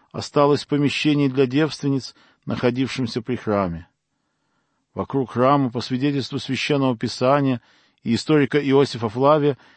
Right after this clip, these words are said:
имелось много жилых помещений, в которых пребывали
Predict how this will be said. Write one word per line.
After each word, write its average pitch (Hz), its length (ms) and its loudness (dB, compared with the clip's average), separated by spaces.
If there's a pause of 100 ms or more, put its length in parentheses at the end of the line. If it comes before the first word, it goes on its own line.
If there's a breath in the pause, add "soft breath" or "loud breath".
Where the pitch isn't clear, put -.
(140 soft breath)
имелось 135 400 2
много 151 360 2
жилых 143 320 2
помещений, 143 760 0 (280 soft breath)
в - 60 -20
которых 127 400 2
пребывали 139 640 2